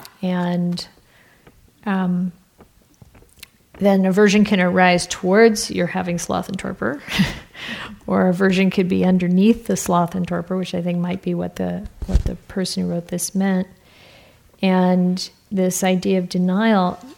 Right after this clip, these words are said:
these are all ways in which we are trying to back away from feeling what we don't wanna feel. And there are really so many more, um, routines and techniques we've got to do that.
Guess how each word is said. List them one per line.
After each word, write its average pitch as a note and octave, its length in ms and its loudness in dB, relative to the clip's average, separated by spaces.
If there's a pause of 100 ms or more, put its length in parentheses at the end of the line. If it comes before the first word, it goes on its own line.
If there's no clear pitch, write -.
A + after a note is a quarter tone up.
(180)
these A3 260 2
are A#3+ 120 4
all G3+ 480 2
ways G3+ 520 0
in F#3 200 -2
which G3 360 -6
we G3 300 2
are F#3+ 160 0
trying F#3 380 -2
to F#3+ 60 0
back E3+ 320 -6
away F#3+ 380 -2
from F#3 340 -4
feeling F#3+ 640 -2
what F#3 180 -6
we G3 140 -4
don't F#3 180 -4
wanna F3+ 200 -4
feel. G3+ 640 -6
And F3+ 480 -4
there F#3 200 -4
are F3+ 40 -4
really G3 460 2
so - 280 -4
many G3 220 2
more, F#3 600 -2 (760)
um, F3+ 340 -4 (840)
routines G#3 600 2
and F3+ 140 0
techniques G3 480 -2
we've F3 260 -4
got F#3 380 -2
to G3 120 -8
do G#3+ 240 -4
that. F#3+ 320 -6